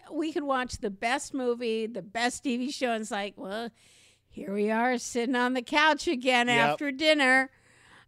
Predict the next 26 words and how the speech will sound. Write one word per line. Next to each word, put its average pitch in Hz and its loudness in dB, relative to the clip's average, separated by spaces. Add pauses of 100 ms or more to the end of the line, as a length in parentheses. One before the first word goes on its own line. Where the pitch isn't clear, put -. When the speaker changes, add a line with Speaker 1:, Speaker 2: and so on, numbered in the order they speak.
(120)
Speaker 1:
Um, 233 2
here 202 0
we 262 4
are 285 8
again 254 2
at 247 -6
breakfast, 269 0
looking 262 -4
at 240 0
each 226 -4
other. 233 -2
Here 196 -2
we 247 2
are 285 4
dealing 214 -6
Speaker 2:
Mm-hmm. 240 -6
Speaker 1:
with 233 -8
the 226 -6
same 233 -6
shit 214 -6
day 196 -2 (800)
after 196 -4 (580)
day. 220 0
So, 220 0 (240)
um, 214 0 (420)
I, 240 0